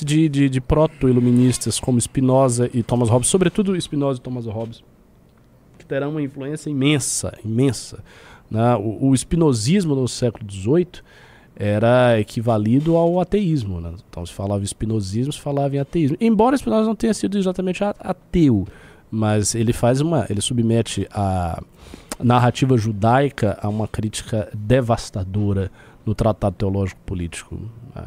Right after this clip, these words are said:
Que é um, um dos, é um dos grandes escritos políticos da humanidade, esse aí.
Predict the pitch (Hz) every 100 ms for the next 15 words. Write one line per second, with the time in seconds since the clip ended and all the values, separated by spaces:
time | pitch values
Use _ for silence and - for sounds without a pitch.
0 | - - - - 131 120 123 135 139 107
1 | 110 120 117 104 117 135 113 - 120 107
2 | - 107 107 - 107 104 113 117 87 82
3 | 85 87 - 90